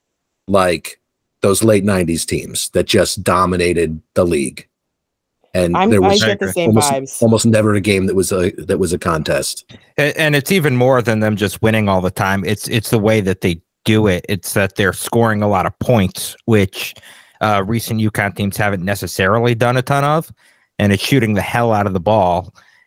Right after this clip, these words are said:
Speaker 3: and running when you can run and running the most beautiful offense, uh, w-, when you're on the half court. Like, very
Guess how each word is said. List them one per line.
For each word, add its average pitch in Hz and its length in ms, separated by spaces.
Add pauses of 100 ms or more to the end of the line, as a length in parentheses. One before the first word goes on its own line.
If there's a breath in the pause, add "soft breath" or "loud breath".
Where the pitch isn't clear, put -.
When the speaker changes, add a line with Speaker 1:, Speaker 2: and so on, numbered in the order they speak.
(140)
Speaker 3:
and 104 420
running 117 540
when 110 120
you 110 160
can 92 160
run 95 400
and 101 360 (480)
running 113 260
the 107 80
most 107 300
beautiful 117 500
offense, 101 840
uh, 104 100
w-, 95 220
when 98 220
you're 95 160
on 92 60
the 90 60
half 95 280
court. 82 260 (140)
Like, 92 140
very 104 520